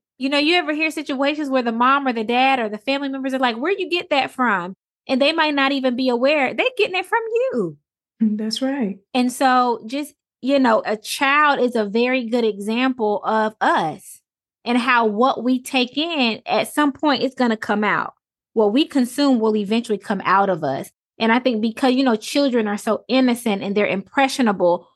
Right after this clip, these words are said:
Speaker 1: they very much so can symbolize us and how it is for us when we are consuming things that may not be the best for us. Because at some point, it's gonna come out of that child.
Speaker 2: Yes, it is. Yes, it is. That's very good, Dreesy.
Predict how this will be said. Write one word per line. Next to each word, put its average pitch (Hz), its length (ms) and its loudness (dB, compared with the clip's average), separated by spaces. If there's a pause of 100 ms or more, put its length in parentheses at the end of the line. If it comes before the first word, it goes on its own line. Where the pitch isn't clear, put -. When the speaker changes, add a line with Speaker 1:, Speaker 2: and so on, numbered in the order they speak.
(100)
Speaker 1:
they 240 160 4
very 240 300 2
much 220 200 0
so 226 180 -2
can 220 180 -2
symbolize 196 720 0
us 175 380 -2
and 196 120 -4
how 202 300 2
it 196 80 0
is 190 220 -2
for - 200 -4
us 185 300 2
when 185 220 -4
we 214 160 2
are 196 100 2
consuming 185 520 -6
things 185 280 -4
that 180 160 -4
may 185 160 -4
not 160 180 -4
be 175 120 -4
the 175 100 -8
best 165 300 -8
for 170 160 -4
us. - 240 -2 (200)
Because 202 220 -2
at 185 140 0
some 262 240 0
point, 311 460 2 (200)
it's 247 140 -2
gonna 269 160 2
come 247 180 0
out 226 160 2
of 185 60 0
that 170 180 -2
child. - 440 -4 (680)
Speaker 2:
Yes, 190 280 -4
it 202 80 0
is. 220 440 0 (440)
Yes, 185 320 0
it 190 80 0
is. 175 420 0 (220)
That's 190 180 2
very 202 300 4
good, 180 280 2
Dreesy. 175 640 -6